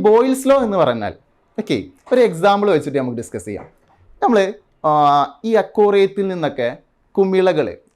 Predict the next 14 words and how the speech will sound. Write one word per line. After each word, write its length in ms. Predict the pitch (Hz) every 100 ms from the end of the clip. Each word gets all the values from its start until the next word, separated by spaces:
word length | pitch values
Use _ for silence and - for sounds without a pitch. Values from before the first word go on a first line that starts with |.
| 156
ഈ 40 | 143
വാട്ടർ 280 | 131 123 - 143
ബബിൾസ് 320 | 135 139 - 127
പൊന്തി 240 | 120 135
വരുന്ന 200 | 123 113 113
സമയത്ത് 380 | 107 101 95 92 - _ _ -
ആ 60 | 269
വാട്ടർ 260 | 233 165 160 156
ബബിൾസിൻ്റെ, 540 | 143 147 147 131 135 - _ _ _ 143
ആ, 40 | 135 131 127 117 - - _ _ - 165
വലുപ്പം 420 | 165 156 - 131 - _ _ _
കൂടി 240 | 226 214 208
കൂടി 180 | 202 190 185
കൂടി 180 | 175